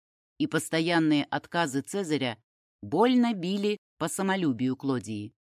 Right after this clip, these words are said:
Именно поэтому она зачастила к Помпеи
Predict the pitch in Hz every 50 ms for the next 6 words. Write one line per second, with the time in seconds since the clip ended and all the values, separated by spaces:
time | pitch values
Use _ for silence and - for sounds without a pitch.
0 | _ - 165 165 160 165 170 175 185 180 - 196 208 214 196 - 139 131 127 117
1 | 113 - _ _ - - 165 175 170 160 147 127 147 - - 170 160 - - -
2 | 240 226 175 147 - - - 139 139 143 - 208 220 208 170 139 120 113